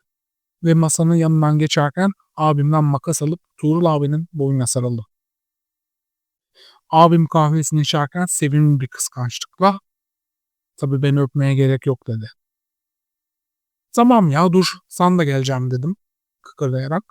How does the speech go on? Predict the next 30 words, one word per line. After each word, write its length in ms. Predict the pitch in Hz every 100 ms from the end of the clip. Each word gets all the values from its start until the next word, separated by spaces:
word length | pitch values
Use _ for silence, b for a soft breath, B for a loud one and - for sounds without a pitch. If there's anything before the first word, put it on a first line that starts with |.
| 170
ve 140 | 147
ardından 600 | 143 147 147 151 170 202 -
onun 180 | 156 170
yanına 320 | 160 143 139
giderek 460 | 139 143 185 - _ _ _ _ _ -
yumuşacık 540 | 165 160 147 156 180 - _ _ _
tombik 360 | - 165 180 180
yanağının 380 | 147 143 143 143
altından 560 | 139 135 143 151 185
uzunca 340 | 180 139 139 139
öptüm. 280 | 127 - 120 _ _ _ _ _ _ _ _ _ _ _ b _ _ _ _
"Tekrar 320 | - - 151
hoş 140 | 135 -
geldin 380 | 147 139 143 131
güzelim," 380 | 127 127 123 123 _ _ _ _ _ _
dedi 280 | 147 131 131 -
o 120 | 156
güzel 280 | 156 147 143
sesiyle 560 | 131 143 - 135 139 139 -
ve 120 | 147
oturduğu 400 | 143 - 143 147
yerden 380 | 139 139 135 139
başını 280 | 139 - 143
tutup 260 | - _ -
kendine 280 | 135 135
çekti, 400 | 135 135 - 185 208 _ _ _ _
öptü. 340 | 151 - - 123 _ _ _ _ _ _ _ _ _
"İyi 180 | 147 135
uyudun 300 | 127 143 170
mu?" 200 | 156